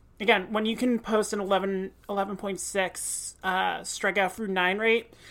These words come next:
that is going to keep you around. And I'm very happy that Dolis is going to be back there.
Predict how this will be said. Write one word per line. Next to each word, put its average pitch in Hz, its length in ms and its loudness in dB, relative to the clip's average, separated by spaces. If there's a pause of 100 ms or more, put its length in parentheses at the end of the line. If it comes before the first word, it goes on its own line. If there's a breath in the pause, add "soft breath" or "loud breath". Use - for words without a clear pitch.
(200 loud breath)
that 233 260 10
is 240 120 4
going 233 260 8
to 220 60 -6
keep 226 260 -6
you 208 140 2
around. 175 420 0
And 190 320 -2 (720 soft breath)
I'm 208 180 0
very 240 320 10
happy 220 720 2 (1500)
that 196 240 4
Dolis 220 420 0
is 220 80 -8
going 220 220 4
to 214 40 -4
be 214 120 -4
back 208 340 4
there. 202 320 4